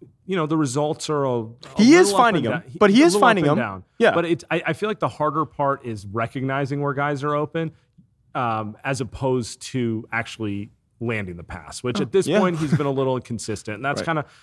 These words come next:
Speaker 1: that's kinda the young rawness here, you know, throwing it too hard, throwing it too high. That stuff is easier to figure out, in my opinion, than, like, not
Speaker 2: I
Speaker 1: being
Speaker 2: thought
Speaker 1: able
Speaker 2: you
Speaker 1: to see
Speaker 2: just said
Speaker 1: someone
Speaker 2: Gian-,
Speaker 1: open.
Speaker 2: I thought he just said Giannis. I, I, I don't know if I, I don't know if I drank a little too many beers, but I thought he said
Speaker 1: No,
Speaker 2: Giannis.
Speaker 1: that is, that is correct.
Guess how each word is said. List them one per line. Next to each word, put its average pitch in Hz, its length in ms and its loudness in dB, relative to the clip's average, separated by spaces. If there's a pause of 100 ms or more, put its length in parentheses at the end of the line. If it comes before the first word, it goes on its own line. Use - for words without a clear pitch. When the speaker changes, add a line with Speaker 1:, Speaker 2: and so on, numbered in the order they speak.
(120)
Speaker 1:
that's 190 140 -2
kinda 190 200 -2
the 175 80 0
young 147 300 0
rawness 113 440 -4
here, 87 140 -12
you 98 100 -8
know, 104 240 -8 (200)
throwing 127 340 -2
it 117 80 -6
too 123 200 -2
hard, 104 360 -4
throwing 107 240 -4
it 101 80 -10
too 113 140 -6
high. 92 380 -6 (340)
That 147 120 0
stuff 175 260 -2
is 127 140 -4
easier 120 300 -2
to 107 80 -6
figure 101 300 -6
out, 95 240 -6 (100)
in 107 80 -6
my 101 180 -4
opinion, 92 520 -8
than, 98 240 -6 (100)
like, 101 240 -8 (640)
not 101 360 -4
Speaker 2:
I 131 60 4
Speaker 1:
being - 80 -4
Speaker 2:
thought 165 80 6
Speaker 1:
able 143 80 2
Speaker 2:
you 131 40 -4
Speaker 1:
to 127 60 -6
see 104 60 -12
Speaker 2:
just 117 140 -2
said 127 120 0
Speaker 1:
someone 110 80 -2
Speaker 2:
Gian-, 95 100 -4
Speaker 1:
open. - 120 -4
Speaker 2:
I - 20 0
thought 113 180 0
he 107 60 0
just 156 180 -2
said 208 140 4
Giannis. 101 320 0 (100)
I, 135 100 4 (180)
I, 127 140 2
I 143 40 6
don't 147 100 4
know 143 140 6
if 135 80 2
I, 135 180 6
I 151 40 6
don't 165 100 6
know 160 120 8
if 127 100 -2
I 127 80 4
drank 135 320 2
a 139 40 4
little 131 180 6
too 147 140 2
many 123 200 4
beers, 135 360 6
but 123 160 2
I 120 60 6
thought 139 280 4
he 120 80 -4
said 104 200 -6
Speaker 1:
No, 120 80 -2
Speaker 2:
Giannis. 117 140 -2
Speaker 1:
that 127 140 2
is, 113 120 -2
that 120 120 -2
is 107 120 -6
correct. 85 360 -10